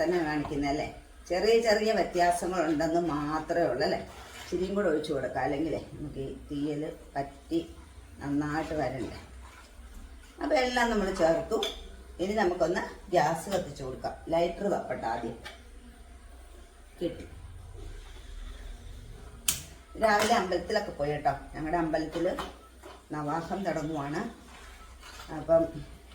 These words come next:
ഭയങ്കര ആളായിരുന്നു, ഭയങ്കര ആളായിരുന്നു ഇന്ന് വെള്ളിയാഴ്ച. നവാഹത്തിൻ്റെയാണ്. അപ്പം നാരായണീയ പാരായണവും അങ്ങനെയൊക്കെ ഉണ്ടായിരുന്നു. അപ്പം അവ-, അതൊക്കെ അവിടെ നടക്കുന്നേ ഉള്ളൂ. പക്ഷെ ഞാനിങ്ങി പോന്നു.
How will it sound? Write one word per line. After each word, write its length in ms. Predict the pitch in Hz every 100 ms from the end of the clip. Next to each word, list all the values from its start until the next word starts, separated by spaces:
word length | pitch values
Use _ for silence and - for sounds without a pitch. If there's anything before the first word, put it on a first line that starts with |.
| - -
ഭയങ്കര 600 | 160 180 196 214 226 208
ആളായിരുന്നു, 520 | 180 170 143 131 135
ഭയങ്കര 560 | 139 143 147 151 170 151
ആളായിരുന്നു 480 | 131 131 123 127 123
ഇന്ന് 120 | 120
വെള്ളിയാഴ്ച. 560 | 107 104 - - - - - - - - - - 151
നവാഹത്തിൻ്റെയാണ്. 880 | 147 139 143 139 170 170 160 131 - - - - - - -
അപ്പം 200 | - 160
നാരായണീയ 880 | 160 156 160 156 165 165 170 175 180 - -
പാരായണവും 720 | 156 156 151 147 151 156 170 - -
അങ്ങനെയൊക്കെ 560 | 151 165 170 151 -
ഉണ്ടായിരുന്നു. 600 | 151 139 143 139 151 302 - - - - - - - - -
അപ്പം 140 | 147 151
അവ-, 340 | 143 135 147
അതൊക്കെ 200 | 139 180
അവിടെ 180 | 175 175
നടക്കുന്നേ 480 | 160 135 - 175 175
ഉള്ളൂ. 300 | 139 175 208
പക്ഷെ 220 | - 151
ഞാനിങ്ങി 440 | 151 147 151 175
പോന്നു. 420 | 165 135 143 143